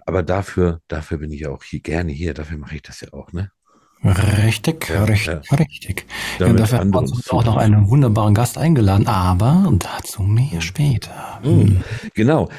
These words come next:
Speaker 1: aber ansetzen können wir da sowieso ein bisschen. Also wir
Speaker 2: Ja.
Speaker 1: können ja mal, mal so in dieser Sendung können wir ja auch mal ein bisschen wieder über Buchverfilmungen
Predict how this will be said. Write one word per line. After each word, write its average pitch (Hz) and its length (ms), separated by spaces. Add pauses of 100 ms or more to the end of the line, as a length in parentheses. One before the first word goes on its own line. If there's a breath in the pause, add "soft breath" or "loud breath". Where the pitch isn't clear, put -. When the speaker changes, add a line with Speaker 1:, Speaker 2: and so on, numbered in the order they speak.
(120)
Speaker 1:
aber 135 380
ansetzen 165 500
können 180 180
wir 175 80
da 170 180
sowieso 160 560
ein 110 80
bisschen. 92 540 (220 loud breath)
Also 110 320
wir 113 60
Speaker 2:
Ja. 123 40
Speaker 1:
können 147 160
ja 143 140
mal, 127 160 (100)
mal 120 180
so 113 140
in 101 140
dieser 139 220
Sendung 123 420
können 131 220
wir 113 80
ja 90 140
auch 113 220
mal 139 80
ein 127 100
bisschen 123 280
wieder 113 200
über 87 280
Buchverfilmungen 160 1300